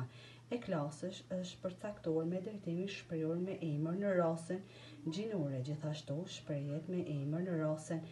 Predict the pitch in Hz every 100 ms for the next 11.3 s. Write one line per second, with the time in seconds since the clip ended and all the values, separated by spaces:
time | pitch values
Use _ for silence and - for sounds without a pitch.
0 | - - 156 165 185 240 185 165 165 165
1 | 190 - - 214 220 - 214 196 202 -
2 | 147 123 117 123 - - - - 247 240
3 | 170 143 143 135 139 147 135 135 143 196
4 | 175 160 143 135 143 202 196 226 240 -
5 | - 147 147 175 - - - - - 240
6 | 185 - - - 156 - - - - 131
7 | 127 - 151 - - - - - 160 156
8 | - - 180 160 151 147 143 151 151 -
9 | 151 139 175 208 165 139 143 196 247 -
10 | - - - 214 233 - 190 175 180 -
11 | 190 131